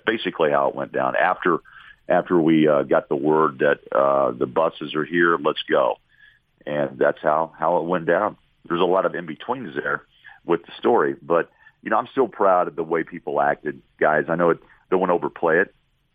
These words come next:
but again, though, not knowing of being in that, in the pool of, of this, of this franchise and this team, I'm proud of how they acted, how we all got through it, and how Quinn, you know, really kinda led us, you know,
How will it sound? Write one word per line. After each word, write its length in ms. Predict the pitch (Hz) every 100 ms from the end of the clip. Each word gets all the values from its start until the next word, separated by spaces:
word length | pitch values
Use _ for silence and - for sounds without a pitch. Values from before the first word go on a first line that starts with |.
| _ -
but 300 | - 87 85 - - - - _ _
again, 440 | 90 87 85 98 90
though, 300 | 85 76 - - -
not 500 | 85 92 101 117 95
knowing 460 | 92 92 95 104
of 140 | 85 76
being 320 | 90 90 90
in 240 | - 90
that, 300 | 87 80 - _ _ -
in 120 | 85
the 80 | 80
pool 500 | - 92 92 87 82
of, 80 | 71 -
of 160 | 78 69
this, 120 | 76 - - -
of 100 | 76
this 140 | 78 -
franchise 520 | 85 85 85 85 76
and 100 | 78
this 100 | 73 - -
team, 380 | 85 85 82 80
I'm 240 | - 71 78
proud 320 | - 85 80
of 120 | 76 -
how 220 | - 85
they 160 | 78 73
acted, 400 | 76 73 - 76
how 180 | 67 82
we 180 | 78 80
all 240 | 80 82
got 260 | 78 76 71
through 260 | - 82 82
it, 80 | 78 _ _ _ _ -
and 120 | 82
how 120 | 85
Quinn, 440 | 76 - 85 82 78 _ _ _ _
you 60 | 85
know, 80 | 78
really 240 | 80 78
kinda 220 | 85 78
led 260 | 73 78 73
us, 80 | 69 - - _ _
you 80 | 73
know, 220 | 71 67